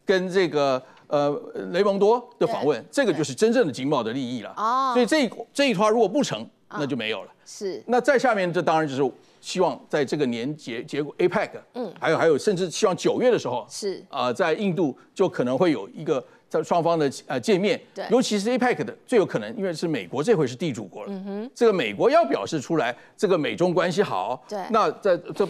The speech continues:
Speaker 1: 呃，拜登选举就有机会。
Speaker 2: 是。
Speaker 1: 同样，中国现在也是希望能够给世界一个形象，呃，中国其实是爱好和平的啊，中国也是希望能够，呃，跟美国改善关系的啊。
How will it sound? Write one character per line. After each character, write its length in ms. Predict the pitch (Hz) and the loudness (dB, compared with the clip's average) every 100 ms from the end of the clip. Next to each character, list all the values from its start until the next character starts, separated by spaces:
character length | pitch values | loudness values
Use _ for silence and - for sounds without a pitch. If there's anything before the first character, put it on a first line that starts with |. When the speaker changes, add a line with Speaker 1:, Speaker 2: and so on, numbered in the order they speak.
| 208 | -2
Speaker 1:
呃， 140 | 147 135 | -2 0
拜 160 | 208 | 0
登 120 | 185 | 0
选 160 | 185 165 | 0 0
举 140 | 165 | 0
就 120 | 160 156 | 0 0
有 60 | |
机 160 | 117 156 | 0 0
会。 220 | 190 139 - | 0 0 -2
Speaker 2:
是。 120 | - | -4
Speaker 1:
同 140 | 175 | 2
样， 140 | 247 247 | 2 2
中 300 | 294 320 277 | 2 0 2
国 180 | 208 143 | 2 2
现 220 | 247 208 | 2 4
在 200 | 233 151 - - | 2 2 -6 -12
也 200 | - - | -6 -4
是 260 | - 247 196 - | -2 -2 -2 -4
希 240 | - 262 | -6 -2
望 300 | 285 285 135 | 2 2 0
能 140 | 233 196 | -4 2
够 280 | 247 160 - - | 2 2 -2 -4
给 180 | 160 107 | -4 -2
世 220 | - 247 | -2 0
界 180 | 247 226 | 2 4
一 40 | |
个 100 | 202 | 2
形 280 | - 151 180 | 0 -2 0
象， 220 | 277 220 - - - | 2 0 -2 -14 -4
呃， 140 | 135 | -2
中 220 | 151 254 | 2 2
国 100 | 202 | 2
其 160 | 180 220 | 0 -2
实 80 | 254 | 0
是 80 | 269 | 2
爱 180 | 269 | 2
好 160 | 254 240 | 4 2
和 260 | 170 175 226 | 2 2 2
平 180 | 170 | 0
的 140 | 214 220 | 2 4
啊， 180 | 202 220 - - | 4 0 -6 -6
中 200 | 262 277 | 0 4
国 180 | 226 214 | 6 6
也 160 | 165 | 4
是 160 | 127 247 | 2 0
希 160 | - 254 | 2 4
望 200 | 262 202 | 4 4
能 120 | 202 | 4
够， 240 | 247 185 - - | 4 4 -4 -2
呃， 140 | 196 190 | 0 4
跟 140 | 240 | 4
美 120 | 240 139 | 4 4
国 140 | 185 | 2
改 180 | - 110 | 2 0
善 180 | 233 202 | 0 2
关 200 | 208 220 | 2 2
系 180 | 226 | 0
的 80 | 208 | 0
啊。 100 | - | 0